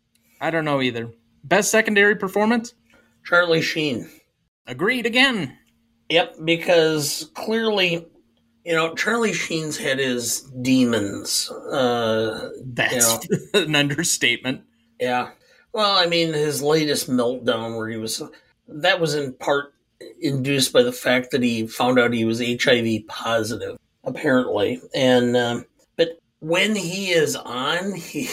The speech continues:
Speaker 2: is so good. And obviously he has problems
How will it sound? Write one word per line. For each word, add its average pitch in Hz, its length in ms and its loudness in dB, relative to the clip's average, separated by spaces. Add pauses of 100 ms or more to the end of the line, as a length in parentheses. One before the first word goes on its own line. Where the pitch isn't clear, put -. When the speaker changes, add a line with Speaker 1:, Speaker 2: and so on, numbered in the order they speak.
(100)
Speaker 2:
is 143 240 0
so - 420 0
good. 135 580 0 (460)
And 147 440 0 (120)
obviously 165 640 2
he 143 220 0
has 135 520 0
problems 147 1080 2